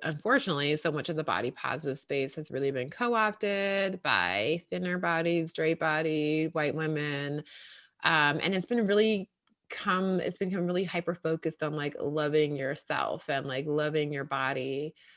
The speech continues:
Um, which again, I want all of us to, like, unapologetically love our bodies. But also, I think when I think about body liberation,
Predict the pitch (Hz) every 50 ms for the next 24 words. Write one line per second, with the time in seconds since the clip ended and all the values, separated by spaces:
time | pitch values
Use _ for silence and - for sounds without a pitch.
0 | - - - _ _ _ - 147 156 156 151 139 143 139 139 139 151 151 147 143
1 | 151 151 151 - 175 180 175 214 180 196 202 196 180 175 175 165 160 151 151 143
2 | 143 147 147 143 147 151 151 151 - - 156 143 143 143 147 147 - - 156 151
3 | 143 143 - 135 135 135 143 135 143 127 131 135 - 143 139 139 135 135 143 139
4 | 147 - 214 240 240 247 247 233 240 - - 165 - - 113 175 180 175 - 175
5 | 160 156 156 - 135 160 - 185 165 170 - 156 156 175 208 240 - 208 180 180
6 | 170 - 143 147 139 139 - - 143 131 139 143 143 147 135 135 131 131 127 143
7 | - - 214 214 226 226 226